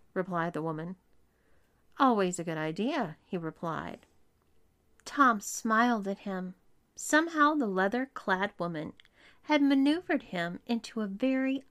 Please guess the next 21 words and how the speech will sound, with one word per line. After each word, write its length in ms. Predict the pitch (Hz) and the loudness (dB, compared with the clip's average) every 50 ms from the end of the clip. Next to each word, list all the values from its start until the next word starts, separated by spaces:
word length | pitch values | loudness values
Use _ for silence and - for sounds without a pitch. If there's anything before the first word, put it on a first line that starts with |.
| _ - | _ 0
awkward 600 | - 247 254 247 - - - 175 165 160 147 175 - | 0 0 0 0 -4 -10 -8 -6 -6 -6 -8 -10 -12
situation. 1000 | - - - 180 - - 180 175 175 175 175 180 - - 165 156 156 156 - _ _ _ _ _ _ _ _ _ _ _ _ _ _ _ _ _ _ _ _ _ _ _ _ _ _ _ - | -12 -10 -10 -8 -6 -6 -6 -4 -4 -6 -6 -8 -10 -12 -12 -14 -14 -16 -18 _ _ _ _ _ _ _ _ _ _ _ _ _ _ _ _ _ _ _ _ _ _ _ _ _ _ _ 4
If 180 | 254 254 247 - | 4 4 4 4
he 220 | - 294 302 320 | 2 2 2 2
was 220 | 320 320 269 - | 2 0 -2 -2
cold 320 | - - - 202 196 196 - | -4 -2 0 0 0 0 -4
to 80 | - | -10
Peter, 560 | - - - 285 277 262 220 143 135 - 185 _ _ _ _ _ | -12 -6 -2 -2 0 0 0 -2 -4 -4 -8 _ _ _ _ _
he'd 240 | _ - 262 254 - | _ 0 0 0 0
get 160 | - 202 190 | 0 -2 -2
in 60 | 190 196 | -2 -4
trouble 340 | - - 254 247 220 202 | -2 0 0 0 0 -2
with 120 | 190 196 - | -4 -4 -6
the 60 | 208 | -6
girls. 640 | 208 233 226 220 202 160 143 156 170 - - - _ _ _ _ _ _ _ _ _ _ _ _ _ _ _ _ _ _ _ - | -4 -2 -2 0 0 -2 -2 -4 -8 -14 -20 -20 _ _ _ _ _ _ _ _ _ _ _ _ _ _ _ _ _ _ _ 4
But 240 | 269 269 254 240 - _ _ _ - | 6 6 6 6 2 _ _ _ -4
if 100 | 247 247 | -2 0
he 100 | - 233 | 0 0
flirted 440 | 220 - 240 247 294 339 440 427 339 | 0 0 0 0 0 0 -2 -2 0
with 180 | 262 208 190 - | 0 0 -2 -2
him, 340 | 214 190 175 170 208 254 | -4 -4 -4 -4 -6 -10